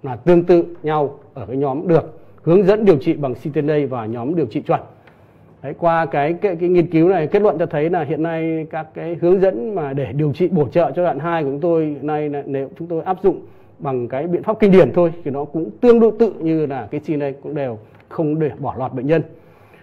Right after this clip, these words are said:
Và cái cụ thể cái số liệu cho thấy là cái thời gian sống, à, thêm không bệnh tiến triển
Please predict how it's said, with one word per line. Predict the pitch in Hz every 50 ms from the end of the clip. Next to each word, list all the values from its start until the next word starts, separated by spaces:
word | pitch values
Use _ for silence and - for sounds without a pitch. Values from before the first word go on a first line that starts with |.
| - _ -
Và | 143 139 135 135 135 131 - 147 143 143 -
cái | - 196 196
cụ | 190 196 202 190
thể | - 180 151 127 -
cái | 175 170
số | - 175 170 190 214 226 214 196
liệu | 185 175 196 196 196 196
cho | - 165 160
thấy | - 160 151 156
là | 175 208
cái | 190 160
thời | 175 170
gian | 165 160 156 -
sống, | 156 147 170 214 -
à, | - 170 160 160 -
thêm | - 175 165
không | 165 - 170 160
bệnh | 180 - -
tiến | - 170 170
triển | 165 - 220 170